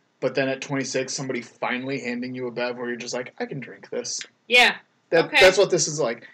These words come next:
Speaker 1: You probably don't wanna drink this long term.
Speaker 2: Mm-hmm.
Speaker 1: There are plenty of situations where this will hurt you.
Speaker 2: Yeah.
Speaker 1: But, very pleasantly surprised.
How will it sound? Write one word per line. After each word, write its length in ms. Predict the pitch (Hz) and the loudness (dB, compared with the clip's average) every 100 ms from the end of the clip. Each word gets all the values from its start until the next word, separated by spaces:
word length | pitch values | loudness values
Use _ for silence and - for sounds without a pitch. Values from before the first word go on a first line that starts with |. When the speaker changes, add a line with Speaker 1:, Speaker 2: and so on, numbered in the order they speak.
| - | -6
Speaker 1:
You 120 | 160 | -2
probably 400 | 208 196 190 175 | 4 6 8 8
don't 220 | 151 151 | 6 4
wanna 160 | 147 135 | 2 0
drink 260 | 143 143 | 0 -2
this 220 | 135 117 131 | -2 -4 -4
long 240 | 113 110 | -4 -6
term. 320 | 131 110 131 _ 202 | -10 -10 -12 _ -12
Speaker 2:
Mm-hmm. 460 | 214 214 233 262 - _ | -8 -6 -6 -8 -16 _
Speaker 1:
There 140 | 135 123 | -4 -2
are 60 | |
plenty 320 | 117 - 156 170 | -4 -2 2 2
of 80 | |
situations 640 | 156 139 143 127 123 120 113 | 2 -2 0 0 0 -6 -6
where 100 | 120 | -6
this 160 | 113 | -4
will 120 | 117 104 | -8 -6
hurt 280 | 123 135 | -6 -6
you. 260 | 139 135 147 _ | -6 -8 -10 _
Speaker 2:
Yeah. 420 | 196 185 262 190 147 _ _ _ _ - | 0 4 6 4 0 _ _ _ _ 6
Speaker 1:
But, 380 | 190 143 - _ _ _ _ _ _ _ _ _ _ _ _ 135 | 8 8 2 _ _ _ _ _ _ _ _ _ _ _ _ -12
very 160 | 131 120 | -10 -10
pleasantly 440 | 113 95 92 120 | -12 -16 _ -20
surprised. 520 | - - - - - | -16 -12 -10 -12 -16